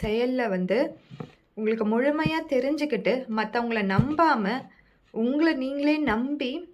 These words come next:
அந்த விஷயத்த பண்ணும் பொழுது கண்டிப்பா சக்சஸ் கிடைக்கும். ஆனா, இந்த நியூ பிகினிங் தான் இந்த கார்டுமே.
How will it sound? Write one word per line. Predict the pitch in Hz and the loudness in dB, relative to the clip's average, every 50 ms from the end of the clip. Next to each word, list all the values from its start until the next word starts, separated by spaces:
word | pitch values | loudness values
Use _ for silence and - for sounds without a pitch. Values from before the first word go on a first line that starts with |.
| _ _ | _ _
அந்த | - 226 202 196 | -6 -2 -2 0
விஷயத்த | 190 214 220 226 294 294 294 285 262 269 | -2 -2 0 2 2 2 2 0 -2 -2
பண்ணும் | - 226 220 226 233 247 240 | -2 -2 0 0 0 0 0
பொழுது | 226 190 190 190 254 | 0 2 2 0 -2
கண்டிப்பா | 254 - 196 190 190 202 208 - 226 247 240 | -2 -2 0 0 0 0 2 2 0 0 0
சக்சஸ் | 226 196 - - 214 208 214 - | -4 -8 -6 -6 -6 -8 -6 -6
கிடைக்கும். | - 175 160 165 185 - - 170 - - - _ - - _ _ | -6 -6 -4 -4 -6 -6 -6 -8 -8 -10 -16 _ -20 -20 _ _
ஆனா, | - - 185 185 190 202 247 349 359 - - _ | -6 -2 0 2 2 2 2 0 -4 -8 -16 _
இந்த | - 220 220 214 | -2 0 2 4
நியூ | 196 208 226 262 339 392 - | 4 4 4 4 4 2 2
பிகினிங் | 254 269 226 240 226 214 196 | 0 -2 -2 -2 -2 -2 -2
தான் | 190 214 208 | 0 0 0
இந்த | 202 190 190 196 190 | 2 2 0 0 0
கார்டுமே. | 196 185 180 185 185 175 175 175 - - | -2 -2 0 0 0 -2 -2 -4 -6 -12